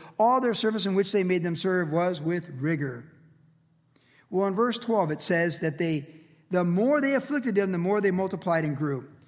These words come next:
Now, we know there's a biblical principle that through many tribulations we must inherit the kingdom of God.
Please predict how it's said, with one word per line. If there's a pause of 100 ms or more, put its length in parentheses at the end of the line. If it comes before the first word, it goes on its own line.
(240)
Now,
we
know
there's
a
biblical
principle
that
through
many
tribulations
we
must
inherit
the
kingdom
of
God.